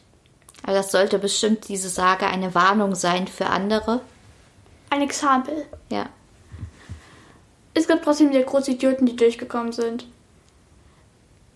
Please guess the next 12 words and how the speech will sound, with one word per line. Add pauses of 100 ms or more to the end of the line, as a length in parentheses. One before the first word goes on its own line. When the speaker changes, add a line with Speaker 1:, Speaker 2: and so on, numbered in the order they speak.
(120)
Speaker 2:
Ich
will
mir
jetzt
mal
keine
Beispiele
nennen. (1040)
Aber
meiner
Meinung
nach,